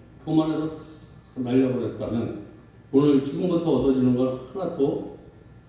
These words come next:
날려버리지 말고 저와 여러분의 심령 속에 떨어져서 삼십 배, 육십 배, 백 배 열매 맺는 그런 삶을 살기를 주님의 이름으로 축원드립니다. 창고에 쌓여야 되는데 달라고.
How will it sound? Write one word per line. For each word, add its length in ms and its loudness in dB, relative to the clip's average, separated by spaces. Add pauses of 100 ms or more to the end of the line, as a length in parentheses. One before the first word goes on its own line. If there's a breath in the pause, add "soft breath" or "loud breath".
(120)
날려버리지 580 4
말고 540 -2
저와 240 0
여러분의 340 -2
심령 420 4
속에 240 -6
떨어져서 560 -8 (480)
삼십 520 0
배, 160 6
육십 320 -4
배, 140 -4
백 240 -4
배 120 0
열매 320 0
맺는 720 -2 (280)
그런 240 2
삶을 680 2
살기를 680 -4 (840)
주님의 280 6
이름으로 360 0
축원드립니다. 720 -4 (640)
창고에 580 2
쌓여야 360 0
되는데 400 2
달라고. 580 -4